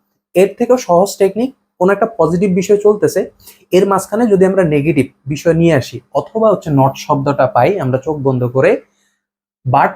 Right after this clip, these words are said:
however, on the other hand অথবা on the contrary ব্যবহার করব। আমরা যদি আগের বোর্ডের কথাই খেয়াল করি, চিটাগাং বোর্ড দুই হাজার তেইশেরই কোশ্চেন, যেখানে বলা হচ্ছে, "Early rising takes us to close contact with wonderful world of nature।" অর্থাৎ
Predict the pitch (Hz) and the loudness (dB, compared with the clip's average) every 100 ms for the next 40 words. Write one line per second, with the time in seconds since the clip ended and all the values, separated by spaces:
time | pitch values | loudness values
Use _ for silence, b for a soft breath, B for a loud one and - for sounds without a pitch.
0 | 143 139 139 185 143 135 123 127 214 185 | 0 0 0 -2 0 0 0 -2 -4 -4
1 | 139 127 123 127 120 123 127 131 131 123 | -4 -2 -4 -4 -6 -4 -4 -2 0 -2
2 | 123 104 _ _ B B 147 214 220 160 | -4 -12 _ _ B B 0 2 4 2
3 | 160 185 165 165 185 180 - 156 180 180 | 2 0 0 0 -2 -4 -6 -2 -2 2
4 | 143 135 143 185 196 185 170 160 147 147 | 0 2 0 0 0 2 2 2 0 0
5 | 139 147 156 156 160 156 - 151 151 123 | 2 2 2 0 0 0 0 -2 -2 -8
6 | - 214 269 135 180 247 185 151 160 147 | -4 -4 -2 0 2 4 4 2 2 0
7 | 139 170 147 185 247 247 185 147 - 180 | -2 0 2 2 4 2 2 -2 0 -2
8 | 180 143 120 - - _ _ 180 180 190 | 0 -2 -2 -4 -18 _ _ -4 -2 2
9 | 196 233 - 175 160 139 127 127 _ _ | 4 2 -2 -4 -2 0 -2 -4 _ _
10 | _ 165 170 139 151 202 233 - 143 131 | _ -2 0 0 2 2 0 2 2 4
11 | 131 135 131 120 117 107 - 143 214 | 2 0 -2 -4 -6 -10 -6 -6 -4